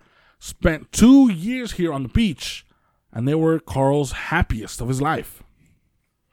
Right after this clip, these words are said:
Carl was not afraid of working, and now that they had moved to the beach, there was a lot of work that needed to be done in order to build Elena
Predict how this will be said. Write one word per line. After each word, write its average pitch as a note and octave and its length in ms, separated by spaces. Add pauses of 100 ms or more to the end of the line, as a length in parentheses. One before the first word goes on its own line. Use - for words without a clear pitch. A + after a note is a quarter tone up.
(240)
Carl B3 260
was B3 100
not G#3+ 120
afraid B2+ 400
of A2 120
working, A#2 440
and A#2+ 100
now A#2+ 220
that A#2 60
they A#2+ 100
had A2+ 120
moved B2+ 240
to C3+ 60
the A#2+ 60
beach, G#3+ 440
there C#3+ 120
was G#3 160
a G3 60
lot G#3 160
of E3 100
work G3+ 200
that C#3 100
needed D3 260
to C#3 60
be B2+ 80
done D3 320
in C3 100
order C#3+ 200
to A#2+ 120
build A#2 240
Elena G#2+ 420